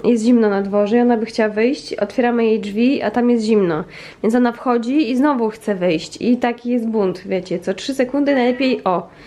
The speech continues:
najlepiej otwierać okno, y, balko-, to balkonowe.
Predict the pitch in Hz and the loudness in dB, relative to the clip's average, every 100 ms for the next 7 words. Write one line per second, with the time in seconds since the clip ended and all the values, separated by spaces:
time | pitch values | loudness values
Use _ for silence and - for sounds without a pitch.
0 | - - 240 262 277 269 269 254 240 240 | -12 -2 0 0 0 -2 0 0 0 -2
1 | 190 - 175 170 - 208 208 226 180 - | -6 -4 -4 -2 -2 -2 0 0 -4 -12
2 | - 226 208 208 214 220 233 208 180 190 | -8 -2 0 0 0 -2 -2 -2 0 -4